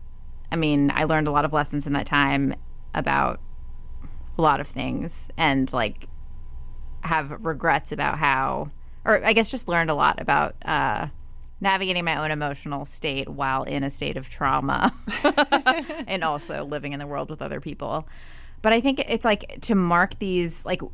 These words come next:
there's been so much life that we have lived outside of this show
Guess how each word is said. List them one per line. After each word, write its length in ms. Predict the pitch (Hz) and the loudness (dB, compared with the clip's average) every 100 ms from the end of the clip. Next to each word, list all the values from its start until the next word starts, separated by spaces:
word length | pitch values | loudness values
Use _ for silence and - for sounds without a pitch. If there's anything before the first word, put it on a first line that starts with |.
| - | -10
there's 300 | - 190 185 | 0 4 4
been 160 | 165 170 | 2 0
so 260 | - 175 165 | 2 2 4
much 240 | 160 - | 2 2
life 460 | 143 127 127 - - | -2 -2 -2 -4 -2
that 160 | 147 | -2
we 100 | 147 | 2
have 140 | 143 139 | 0 2
lived 400 | 147 143 139 - | 2 2 0 0
outside 480 | 151 - - 156 165 | 0 0 2 4 4
of 100 | 156 | 0
this 140 | 151 | -4
show 800 | - 151 139 135 135 135 135 139 | -4 -2 0 2 2 0 0 -2